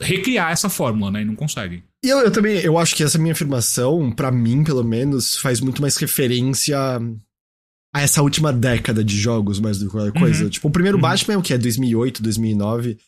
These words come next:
Speaker 1: É.
Speaker 2: É, eu acho que é uma época ainda diferente pra triplo A. É uma época que os custos tinham crescido pra videogames triplo A, mas ainda era a primeira geração H D, sabe? Ainda
Speaker 1: Uhum.
Speaker 2: era diferente, é, como era. Então,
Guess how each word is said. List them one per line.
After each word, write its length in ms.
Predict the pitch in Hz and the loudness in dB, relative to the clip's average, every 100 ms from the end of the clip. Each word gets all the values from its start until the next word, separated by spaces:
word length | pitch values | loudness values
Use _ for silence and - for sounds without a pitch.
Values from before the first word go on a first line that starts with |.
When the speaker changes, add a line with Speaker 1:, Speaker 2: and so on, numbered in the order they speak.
| _ _ - | _ _ -12
Speaker 1:
É. 680 | 104 101 104 104 107 107 104 | -4 0 2 2 0 0 0
Speaker 2:
É, 60 | 110 | 2
eu 100 | 139 | 2
acho 160 | 135 - | 2 0
que 60 | |
é 20 | |
uma 120 | 147 147 | 0 0
época 160 | - | 0
ainda 120 | 147 147 | 2 2
diferente 500 | - 175 135 131 - | 0 0 0 0 -2
pra 120 | 127 | -4
triplo 300 | 123 123 123 | -2 0 0
A. 60 | 139 | 2
É 60 | |
uma 160 | 139 143 | 2 2
época 220 | 147 147 | 0 -2
que 140 | - | 0
os 120 | 143 - | 0 0
custos 380 | - 175 190 - | 2 0 2 0
tinham 220 | 175 151 | 2 0
crescido 400 | 147 135 135 123 | 0 0 0 0
pra 140 | 127 | 0
videogames 540 | 120 110 113 117 117 110 | 0 0 0 2 0 -2
triplo 340 | 127 110 110 | -4 -2 0
A, 240 | 113 170 - _ _ _ 127 | 0 0 -4 _ _ _ -2
mas 140 | 123 | 2
ainda 120 | 151 | 2
era 100 | 165 | 2
a 20 | |
primeira 300 | 170 135 151 170 | 2 2 2 2
geração 400 | 143 135 131 123 | 2 0 2 2
H 160 | 113 | 2
D, 280 | 110 104 87 | 2 0 0
sabe? 380 | - 143 131 120 | 0 0 2 2
Ainda 460 | 120 131 147 147 | 2 2 4 4
Speaker 1:
Uhum. 60 | 135 | 4
Speaker 2:
era 240 | 131 135 131 | 2 0 0
diferente, 1300 | 131 - 165 123 117 135 131 - 123 110 110 107 - | 0 0 2 2 2 2 0 -2 0 0 -2 -4 -6
é, 280 | 117 107 104 | -4 -2 -2
como 320 | 117 113 110 | -2 -2 0
era. 260 | 101 95 - _ _ _ _ - | -2 -6 -10 _ _ _ _ -8
Então, 460 | 107 139 131 135 | -2 0 0 0